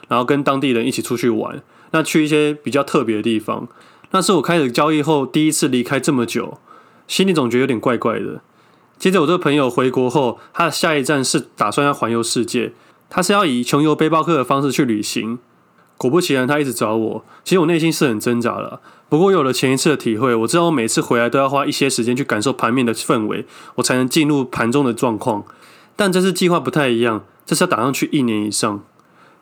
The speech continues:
我离开交易一年回来后，不知道会不会重新，要重新开始学，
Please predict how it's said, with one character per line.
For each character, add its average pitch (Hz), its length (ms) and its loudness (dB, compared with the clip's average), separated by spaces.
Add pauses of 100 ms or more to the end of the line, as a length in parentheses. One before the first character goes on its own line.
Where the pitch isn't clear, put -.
我 143 120 4
离 151 80 4
开 190 160 2
交 190 180 2
易 196 60 0
一 196 140 0
年 147 160 2
回 147 120 2
来 139 80 2
后， 156 140 2
不 160 100 -4
知 - 120 -2
道 160 40 2
会 160 120 2
不 151 60 2
会 151 60 2
重 123 220 -2
新， 143 240 0
要 165 100 2
重 131 220 0
新 147 140 2
开 147 160 0
始 113 80 0
学， 107 400 -4